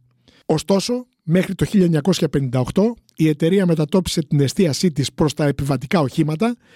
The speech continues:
και πιο συγκεκριμένα προς τα πολυτελή σεντάν για να καλύψει τις ανάγκες της πολιτικής ελίτ. Το πρώτο επιβατικό αυτοκίνητο που παρήγαγε η Φο ήταν το Dongfeng C A εβδομήντα ένα, το οποίο ήταν και το πρώτο επιβατικό όχημα που παρήχθη ποτέ στην Κίνα.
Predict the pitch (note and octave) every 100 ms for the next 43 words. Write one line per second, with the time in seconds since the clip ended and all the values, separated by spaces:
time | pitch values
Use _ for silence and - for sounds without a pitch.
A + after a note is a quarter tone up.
0 | - - E3+ - A3+ - G3 E3+ D#3+ G3
1 | E3 C3 - D3 D#3+ - C#3 C3+ C#3+ F#3+
2 | F3 C#3 C3+ E3+ A3 - _ - - C#3
3 | D#3+ D#3+ D3+ C#3 E3 G3 - F3+ - C#3+
4 | C#3+ E3 E3 G3+ - _ _ _ D#3 -
5 | D#3 D3 C#3+ - F#3+ - _ - F3 D#3+
6 | - - _ _ _ E3 - B3 A#3 G#3
7 | F3 E3 D#3+ G3+ F3 D#3+ E3 F#3+ F3 -
8 | D#3+ F3 D#3+ D3 C3+ - A3 A#3+ - F#3+
9 | F#3+ E3 D#3+ C#3+ G#3 G#3+ - F#3+ A3+ G#3+
10 | - A3 G3+ G#3+ G#3 F#3 F#3+ F3+ G3 E3+
11 | B2 A2+ _ _ - E3+ E3 G#3+ G#3 C4
12 | B3+ - - E3 D3+ - A3+ G#3+ G3+ D#3
13 | D#3 D3 G#3 F3+ F3+ G#3 G#3 F3+ D#3 D3+
14 | F#3+ - - C3+ E3 F3+ - G#3+ G3+ C3